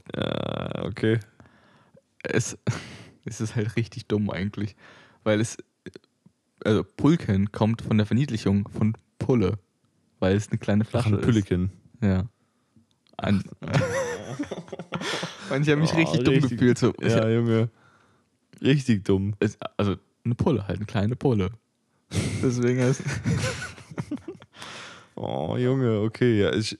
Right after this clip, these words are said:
Speaker 1: ich, ich sag jetzt einfach, ich behaupte jetzt einfach mal, das stand da vorher noch nicht drauf. Weil
Speaker 2: Da hab
Speaker 1: ich
Speaker 2: ich mir auch versucht einzureden.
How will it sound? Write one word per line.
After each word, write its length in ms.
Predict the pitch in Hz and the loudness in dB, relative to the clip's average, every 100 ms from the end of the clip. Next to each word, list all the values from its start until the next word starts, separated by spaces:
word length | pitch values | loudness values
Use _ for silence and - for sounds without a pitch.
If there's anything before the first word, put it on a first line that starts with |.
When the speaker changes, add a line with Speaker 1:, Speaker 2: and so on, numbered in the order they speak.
| - | -6
Speaker 1:
ich, 180 | 113 123 | -4 -2
ich 140 | - 120 | -2 -4
sag 300 | - 107 110 | 2 2 2
jetzt 120 | 113 | -2
einfach, 180 | 101 110 | -2 -2
ich 80 | 98 | -4
behaupte 320 | 107 120 - | 0 0 -2
jetzt 100 | - | 0
einfach 160 | 110 101 | 0 2
mal, 120 | 104 | 2
das 140 | 101 | 2
stand 240 | - 110 98 | 0 0 2
da 180 | 101 | 0
vorher 240 | 98 101 95 | 2 0 2
noch 120 | 95 | 2
nicht 160 | 92 - | 2 0
drauf. 340 | 90 92 101 _ - - _ _ | 0 0 0 _ -20 -20 _ _
Weil 120 | - | 2
Speaker 2:
Da 80 | 92 | 4
hab 60 | 113 | 4
Speaker 1:
ich 60 | 127 | 4
Speaker 2:
ich 60 | |
mir 80 | 131 | 4
auch 80 | 117 | 4
versucht 240 | 120 113 | 2 2
einzureden. 580 | 80 110 113 104 110 165 | 2 2 2 4 4 2